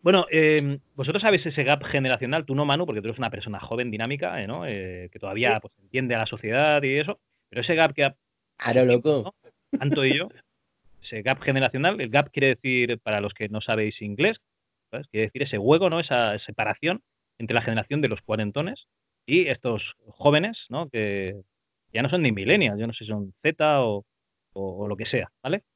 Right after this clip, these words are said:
Speaker 1: La juventud, la chavalería. Pues con ese gap generacional hay, hay cosas que no entendemos, ¿no? Pues como esa música, ¿no? Que para nosotros nos parece puta mierda infecta y que, y que nosotros entendemos que la música buena es la que ponemos en nuestros programas de, de la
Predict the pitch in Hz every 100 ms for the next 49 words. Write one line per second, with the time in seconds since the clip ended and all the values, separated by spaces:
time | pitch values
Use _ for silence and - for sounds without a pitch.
0 | _ _ - 110 - 113 117 127 101 _
1 | _ _ _ - 107 127 123 117 131 104
2 | - _ _ _ _ _ - - 127 123
3 | 113 - - 120 123 180 185 175 175 165
4 | 147 160 196 220 131 123 104 107 107 139
5 | 170 139 98 127 143 107 151 156 - -
6 | 92 104 110 101 139 143 131 147 139 110
7 | 82 87 98 95 120 113 110 110 101 123
8 | 120 113 117 120 160 156 190 _ _ _
9 | _ _ _ 156 147 180 160 117 104 92
10 | 90 98 98 92 127 135 110 110 110 135
11 | - 98 95 98 120 117 127 151 143 110
12 | 98 104 127 120 104 113 107 110 135 123
13 | 101 90 87 107 98